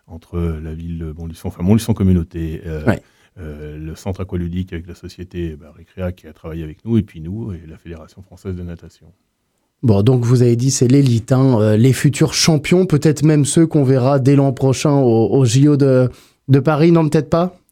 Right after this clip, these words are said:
Speaker 1: Peut-être pas, mais peut-être que, enfin, peut-être pas chez les garçons parce qu'ils sont encore un peu jeunes. Les filles,
Speaker 2: Ouais.
Speaker 1: pourquoi pas, on peut en avoir qui rentrent dans les relais pour se qualifier, euh, euh, pour qualifier les relais en finale, c'est possible, on peut en trouver. Alors, j'ai pas tous les noms, mais c'est vrai que,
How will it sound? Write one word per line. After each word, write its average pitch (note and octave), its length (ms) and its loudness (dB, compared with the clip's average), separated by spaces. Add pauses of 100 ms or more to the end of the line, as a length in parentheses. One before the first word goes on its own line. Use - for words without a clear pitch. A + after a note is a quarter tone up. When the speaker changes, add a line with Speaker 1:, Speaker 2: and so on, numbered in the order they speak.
(160)
Speaker 1:
Peut-être B2+ 320 2
pas, C3+ 160 0
mais C#3+ 200 2
peut-être A#2 400 -2
que, A2+ 380 2
enfin, G2+ 180 -4
peut-être G2+ 340 -2
pas A2 160 0
chez - 160 -4
les G#2+ 140 2
garçons A2 340 -2
parce F#2+ 160 -2
qu'ils F2+ 140 -8
sont - 140 -10
encore F#2 260 -2
un F#2 60 0
peu F#2+ 120 -2
jeunes. G#2 240 2
Les G2+ 100 4
filles, G#2+ 200 0
Speaker 2:
Ouais. G#2 80 2
Speaker 1:
pourquoi G2 260 0
pas, A2 120 -4
on A#2 100 -2
peut A2 120 -10
en F#2+ 120 0
avoir F#2+ 280 -2
qui F#2 120 -12
rentrent F2+ 340 -4
dans F2 140 -4
les F2+ 80 0
relais F#2 420 2
pour E2+ 260 -10
se - 120 -12
qualifier, F2+ 720 0
euh, D#2+ 220 -2 (540)
euh, F2 140 -14
pour - 160 -20
qualifier F2 380 -6
les F2 80 -2
relais E2 180 -2
en E2 80 -2
finale, F2+ 380 -2
c'est F#2 160 -16
possible, F#2 340 -4
on G2 80 -2
peut F2+ 120 -10
en F2+ 60 -4
trouver. D#2+ 420 -12 (600)
Alors, E2 140 -20
j'ai D#2+ 140 -18
pas F2+ 160 -4
tous - 160 -18
les F2 100 -2
noms, G2+ 220 2
mais E2 200 0
c'est - 140 -20
vrai F2 160 -16
que, - 160 -20